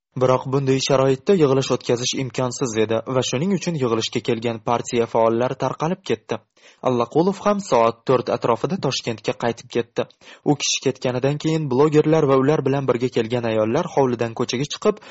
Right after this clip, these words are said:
yana biroz baqir-chaqir qilib turdi va keyin ketishdi. "Ular ortidan men ham ketdim", dedi Bahrom G'oyib. Haqiqat va taraqqiyot partiyasi tashabbuschilar guruhi yetakchisi, partiya ta'sis qurultoyida uning raisi etib saylangan Xidirnazar Allaqulov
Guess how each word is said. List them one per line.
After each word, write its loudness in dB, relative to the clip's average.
yana 0
biroz 2
baqir-chaqir -2
qilib -6
turdi -2
va -2
keyin -6
ketishdi. -4
"Ular 4
ortidan 2
men -2
ham -4
ketdim", -4
dedi 2
Bahrom 2
G'oyib. -2
Haqiqat 0
va 6
taraqqiyot 2
partiyasi -2
tashabbuschilar -2
guruhi 0
yetakchisi, -2
partiya 2
ta'sis -4
qurultoyida 0
uning -2
raisi -2
etib -4
saylangan -2
Xidirnazar -2
Allaqulov 0